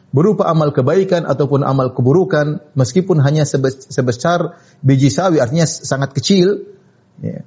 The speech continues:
eh, "ataina biha," kami akan datangkan, hadirkan amalan tersebut. "Wa kafa bina hasibin," dan cukuplah kami, eh, yang menghisap ya. Jadi hasib maknanya adalah al-muhasib, seperti dalam ayat ini. Demikian juga seperti, eh,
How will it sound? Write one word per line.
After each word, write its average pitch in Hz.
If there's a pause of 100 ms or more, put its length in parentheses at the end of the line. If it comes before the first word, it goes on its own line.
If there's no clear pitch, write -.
(160)
eh, 117
"ataina 226
biha," 156
kami 180
akan 180
datangkan, 165
hadirkan 156
amalan 135
tersebut. 107 (320)
"Wa 143
kafa 208
bina 175
hasibin," 135
dan 123
cukuplah 135
kami, 123 (720)
eh, 101
yang 120
menghisap 104
ya. - (880)
Jadi 120
hasib 139
maknanya 139
adalah 151
al-muhasib, 127
seperti 127
dalam 127
ayat 104
ini. 104
Demikian 135
juga 190
seperti, 175 (560)
eh, 123